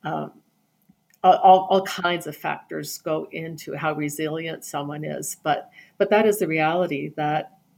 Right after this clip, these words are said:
that an event that is beyond someone's ability to, to cope with it can potentially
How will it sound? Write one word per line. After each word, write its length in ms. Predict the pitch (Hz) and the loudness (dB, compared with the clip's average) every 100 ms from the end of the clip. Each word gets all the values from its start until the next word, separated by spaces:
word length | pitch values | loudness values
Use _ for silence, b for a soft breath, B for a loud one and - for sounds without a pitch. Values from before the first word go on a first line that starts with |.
| _ | _
that 200 | 156 151 | -4 -4
an 100 | 151 | -4
event 440 | 156 151 165 175 - | -6 -4 -4 -4 -4
that 160 | 156 | -4
is 140 | 151 - | -4 -6
beyond 840 | 156 156 160 160 160 165 165 170 - b b b | -6 -4 -4 -4 -4 -4 -6 -10 -18 b b b
someone's 420 | - 160 160 151 | -10 -6 -4 -4
ability 680 | 151 151 151 156 156 156 156 | -6 -6 -6 -6 -6 -8 -10
to, 300 | - - - - | -12 -10 -10 -12
to 120 | - | -16
cope 380 | - - 165 - | -12 -8 -8 -6
with 220 | 147 - | -10 -8
it 260 | 151 143 - b b | -8 -8 -12 b b
can 180 | - 156 | -8 -8
potentially 600 | 151 - 160 147 - 156 | -8 -6 -6 -6 -10 -14